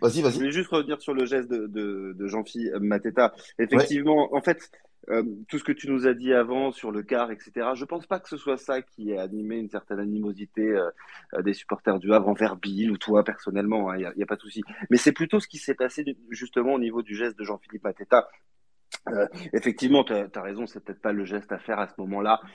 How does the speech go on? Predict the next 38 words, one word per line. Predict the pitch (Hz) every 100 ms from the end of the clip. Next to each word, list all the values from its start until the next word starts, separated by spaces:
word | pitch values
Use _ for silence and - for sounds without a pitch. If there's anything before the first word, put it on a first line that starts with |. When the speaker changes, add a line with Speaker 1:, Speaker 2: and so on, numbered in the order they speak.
| - -
Speaker 2:
compte | - 104
tenu | 107 110
des, | 104
des | 101 98
circonstances | 92 104 - 98 - 110 90
du | 95
match. | 87 - - - - - _ -
Cependant, | 151 147 147 170 180 -
on | 131
connaît | - 127 135
des | 120
matchs | 120 104
dans | 95
l'histoire | 104 98 - 120 131 135 - - _ _ _
où | 139 127 - 113
des | 113
gestes | 107 120 113 -
comme | 104 104
ça | 101 110
ont | 101
été | 92 87 95
faits | 113 113 123 -
et | 110
ça | -
s'est | 98 - 117
extrêmement | 107 - 123 110 110
bien | 120
passé. | 117 110 -
Je | 95
pense | - 160 -
notamment | 131 113 110 113 - - - - -
à | 123
Nabil | 120 120 120
Fekir | - 107 120 113
qui | -
montre | 104 110 104 104
son | - 104
maillot | 113 117 120 107